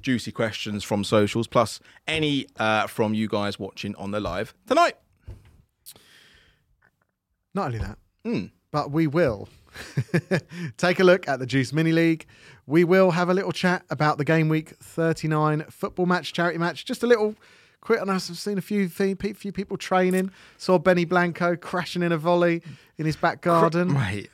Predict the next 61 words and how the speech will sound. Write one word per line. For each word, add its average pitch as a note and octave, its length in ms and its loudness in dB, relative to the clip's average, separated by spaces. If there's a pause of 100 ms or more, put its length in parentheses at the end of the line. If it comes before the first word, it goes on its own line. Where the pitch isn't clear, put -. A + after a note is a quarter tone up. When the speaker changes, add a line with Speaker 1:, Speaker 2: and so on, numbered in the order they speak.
(100)
Speaker 1:
what E3 200 0
is E3 80 2
Speaker 2:
I've - 140 -8
Speaker 1:
going F#3 160 8
Speaker 2:
seen, - 100 6
Speaker 1:
on? C3 140 6
Speaker 2:
I've G#2+ 60 0
seen F3 260 4 (120)
Speaker 1:
These G3+ 300 6
Speaker 2:
Plonker, - 40 4
Speaker 1:
lot G#3 120 8
are F3 140 10
on D3+ 60 8
a D3 40 4
mad E3 380 4
one. G#2+ 220 4
Speaker 2:
I've F#2+ 80 0 (120)
Speaker 1:
I D#3+ 60 6
don't - 20 8
Speaker 2:
seen E3 80 8
Speaker 1:
know E3 60 6
what's E3+ 180 6
Speaker 2:
Plonker - 80 8
Speaker 1:
going D3+ 200 8
on. C#3 160 6
Speaker 2:
bench F#3+ 280 0
pressing F#3 400 2
in E3+ 140 -2
the D#3 80 0
gym. F#3 320 4
It's, - 360 -2
it's - 220 -8
heating F#3 320 0
up. D3+ 240 0
It's B2+ 100 -12
heating E3+ 240 -2
up D#3 140 -4
nicely. C3 540 -4 (400)
Uh, C#3+ 420 4
<laughs> - 80 -6
so, C3+ 240 -10 (540)
so - 180 -4
Speaker 1:
Nick C#3+ 140 2
Speaker 2:
yeah, C#3 80 4
Speaker 1:
came C#3 80 2
Speaker 2:
we'll C#3 100 4
Speaker 1:
out B2+ 60 2
of C3 60 0
the - 40 -2
Speaker 2:
see C#3 40 2
how C3+ 40 4
Speaker 1:
gate - 40 2
Speaker 2:
that - 0 -
goes. - 160 -4
Speaker 1:
swinging C#3+ 380 4
with A#2 120 2
that A2+ 160 0
Parkinson's A2+ 540 4
shot. - 120 -2
Speaker 2:
You C3+ 80 2
Speaker 1:
He - 20 6